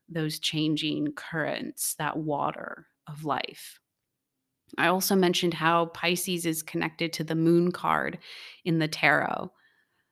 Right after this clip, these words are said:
Oh, the moon card. <laughs> I giggle because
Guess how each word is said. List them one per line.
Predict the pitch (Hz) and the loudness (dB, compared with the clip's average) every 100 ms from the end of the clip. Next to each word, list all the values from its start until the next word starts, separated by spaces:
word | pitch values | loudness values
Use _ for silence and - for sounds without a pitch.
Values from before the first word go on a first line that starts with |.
| _ - | _ -6
Oh, | 160 160 - | 0 0 0
the | - | -2
moon | - - - | -6 -4 -6
card. | - - - - 196 190 - - - - | -4 -6 -4 -6 -8 -10 -14 -14 -16 6
<laughs> | 254 240 196 175 165 165 - 233 220 214 196 190 - - 165 | 10 12 10 6 4 0 -4 -6 -6 -8 -12 -14 -18 -20 -2
I | 170 | 2
giggle | 165 165 160 156 151 | 4 4 4 4 4
because | 147 147 165 147 143 156 - | 0 0 2 4 2 -2 -8